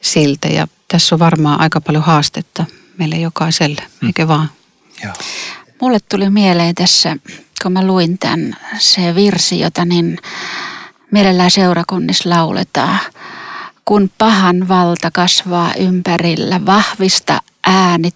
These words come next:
Speaker 3: toisen
Speaker 2: Hmm.
Speaker 3: maailmaa, niin että uuden virren sävelillä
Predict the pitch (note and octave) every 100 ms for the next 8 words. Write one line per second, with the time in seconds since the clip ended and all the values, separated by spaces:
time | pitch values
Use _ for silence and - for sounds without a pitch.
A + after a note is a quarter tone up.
0 | _ G3+ F#3+ F#3 F#3 F3 F3 F#3 F#3 F3
1 | F#3 F#3+ F#3 G#3 G#3 G3 - D#3+ - B3+
2 | B3 G#3+ G3 G3 F3 G#3 G3+ F#3 F3 F3
3 | F#3 E3+ F3 F3 E3+